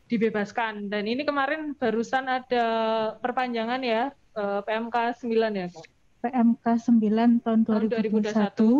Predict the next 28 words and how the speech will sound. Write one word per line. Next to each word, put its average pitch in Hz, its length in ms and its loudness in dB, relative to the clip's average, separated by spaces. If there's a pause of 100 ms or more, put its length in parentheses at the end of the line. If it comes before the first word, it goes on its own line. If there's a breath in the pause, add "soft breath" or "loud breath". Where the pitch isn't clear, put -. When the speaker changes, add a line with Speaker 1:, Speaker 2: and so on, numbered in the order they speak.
Speaker 1:
Nah, 214 320 -8
itu, 311 320 -2 (720 soft breath)
itu 277 200 0 (160)
jadi 311 480 0 (360)
bisa 311 560 0 (160)
mengajukan 285 800 -4 (400)
surat, 277 440 0 (160)
eh, 226 360 0
itu 254 160 -2
tadi, 226 440 -2 (320)
pembebasan, 214 720 -2 (560)
eh, 208 280 -4
Speaker 2:
Surat 233 200 2
Speaker 1:
yang, 202 200 -10
Speaker 2:
keterangan. 220 540 0 (180)
Speaker 1:
eh, 226 280 -2
surat 240 240 -2
keterangan. 226 640 -4
Jadi, 254 440 -2 (320)
tapi 285 320 -2
harus 294 520 -2
diajukan 277 600 -2
dulu 285 200 0
ya, 269 120 2
Bu, 233 200 -2
ya, 226 320 0
Bapak 220 280 -2
Ibu, 214 200 -2